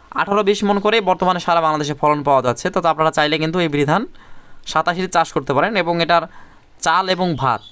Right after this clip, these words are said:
অনেক সুস্বাদু। আপনারা চালগুলো অনেক চিকন পাবেন এবং ভাত খেতে অনেক সুস্বাদু। এটা কিন্তু আর কিছু বললাম না, চাইলে কিন্তু আমরা এই বৃধান সাতাশি এটা চাষ করতে পারেন।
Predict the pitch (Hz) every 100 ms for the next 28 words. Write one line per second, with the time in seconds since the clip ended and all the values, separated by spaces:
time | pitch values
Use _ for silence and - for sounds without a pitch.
0 | - 214 214 - - 127 87 - _ -
1 | - - - - 127 160 - 151 156 156
2 | 175 165 160 170 170 165 151 175 170 160
3 | 139 139 - 147 143 151 139 139 175 -
4 | - - - - - 135 151 156 151 143
5 | 143 147 143 143 139 143 285 - - 147
6 | 143 143 143 147 262 - - - - -
7 | - 127 131 117 143 151 170 185 151 151
8 | 147 - 165 151 139 - 123 107 98